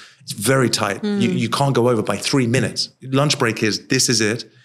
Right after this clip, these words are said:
Speaker 1: If you're mid-shot, the cameras go off and everyone has their lunch for an hour and you come back. That's it.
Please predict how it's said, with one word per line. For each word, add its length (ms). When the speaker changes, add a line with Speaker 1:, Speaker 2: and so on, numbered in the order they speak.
Speaker 1:
If 140
you're 80
mid-shot, 680
the 60
cameras 300
go 180
off 140
and 80
everyone 220
has 140
their 100
lunch 240
for 100
an 60
hour 240
and 100
you 60
come 180
back. 260
That's 240
it. 240